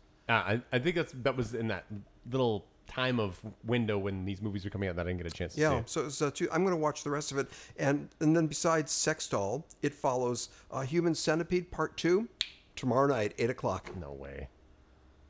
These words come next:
Speaker 2: Those are mine.
Speaker 1: Well,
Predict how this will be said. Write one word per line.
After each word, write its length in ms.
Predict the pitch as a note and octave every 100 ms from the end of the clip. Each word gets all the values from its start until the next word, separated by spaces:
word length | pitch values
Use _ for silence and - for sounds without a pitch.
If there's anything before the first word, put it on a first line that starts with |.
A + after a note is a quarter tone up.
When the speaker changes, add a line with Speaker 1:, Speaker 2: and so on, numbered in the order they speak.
| - - - -
Speaker 2:
Those 240 | B2 A#2
are 40 | B2
mine. 340 | G2 F#2+ F#2+ - - - _ - - - - - - - - - - -
Speaker 1:
Well, 300 | D3+ F3+